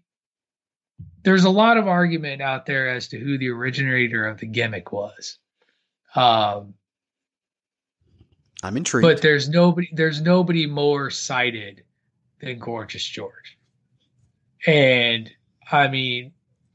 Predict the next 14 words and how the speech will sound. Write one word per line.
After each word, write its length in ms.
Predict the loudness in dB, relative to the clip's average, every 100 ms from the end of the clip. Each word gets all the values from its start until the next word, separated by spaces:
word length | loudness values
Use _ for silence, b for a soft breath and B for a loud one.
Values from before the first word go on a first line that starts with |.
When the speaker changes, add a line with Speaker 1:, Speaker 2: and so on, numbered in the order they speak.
| _ _ _ _
Speaker 1:
when, 300 | 0 0 -2 -10 0
when 160 | 0
people 340 | 2 -2 2 4
like 200 | 4 2
Muhammad 460 | -6 -6 -4 -2 -2
Ali 680 | -4 -6 -4 -4 -4 -6 -12 _ _ _ _ _ _ _ _ _ -12
speak 500 | -8 -6 4 4 4
about 280 | 4 2
the 180 | 2 -4
influence 560 | -2 -2 -2 0 0 0
that 140 | -2
the 60 | -2
dude 260 | -2 -2 2
has, 520 | 2 2 0 -2